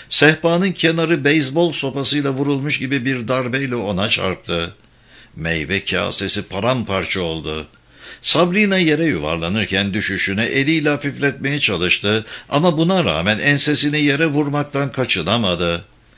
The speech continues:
Meyve kasesindeki portakallar halının üzerinde yuvarlanıyordu. Sabrina nefes nefese ayağa kalkmaya çalıştı. Koltuk altından sıcak kan akıyordu. Kumsalda durmuş da denize bakıyormuş gibi hissediyordu.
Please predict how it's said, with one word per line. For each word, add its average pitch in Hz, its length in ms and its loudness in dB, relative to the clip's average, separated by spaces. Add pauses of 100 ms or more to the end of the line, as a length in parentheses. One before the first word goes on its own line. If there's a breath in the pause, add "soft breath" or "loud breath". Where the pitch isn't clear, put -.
(320 loud breath)
Meyve 156 440 2
kasesindeki 101 840 -2
portakallar 101 760 0
halının 147 400 0
üzerinde 147 500 0
yuvarlanıyordu. 107 1120 0 (580 soft breath)
Sabrina 80 640 -4
nefes 82 420 -4
nefese 101 340 -2
ayağa 101 400 0
kalkmaya 107 420 -2
çalıştı. 95 580 0 (280 loud breath)
Koltuk 139 380 2
altından 143 520 0
sıcak 135 520 0
kan 139 180 -2
akıyordu. 90 720 -2 (1040 loud breath)
Kumsalda 180 640 2
durmuş 123 380 -2
da 85 140 -4
denize 117 400 -2
bakıyormuş 120 500 -2
gibi 98 200 -4
hissediyordu. 82 840 -4